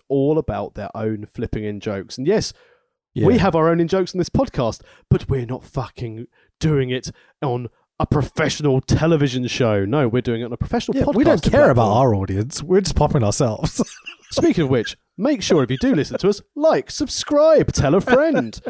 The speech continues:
Speaker 1: <laughs> Find our links at world of wrestling podcast dot com, and if you like what we do, make sure you head over to world of wrestling podcast dot com and buy yourself a t-shirt. All the links are there. It sends you to Amazon.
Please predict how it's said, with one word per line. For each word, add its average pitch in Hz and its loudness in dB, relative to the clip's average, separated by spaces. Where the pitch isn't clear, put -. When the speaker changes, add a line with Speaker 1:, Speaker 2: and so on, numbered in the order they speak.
Speaker 1:
<laughs> - -20
Find 165 2
our 160 2
links 170 -2
at 135 -6
world 135 0
of 120 -6
wrestling 131 -4
podcast 131 -2
dot - -8
com, 156 -2
and 113 -8
if 107 -10
you 104 -6
like 120 -4
what 76 -8
we 104 -12
do, 110 -8
make 117 -6
sure 117 -10
you 110 -6
head 123 -6
over 107 -2
to 104 -6
world 113 -8
of - -14
wrestling 101 -10
podcast - -14
dot - -18
com 98 -12
and - -18
buy 104 -10
yourself 101 -12
a 107 -16
t-shirt. 139 -2
All 131 -2
the 123 0
links 120 -6
are 117 -4
there. 123 0
It 113 -4
sends 107 -6
you 101 -6
to - -14
Amazon. 104 -8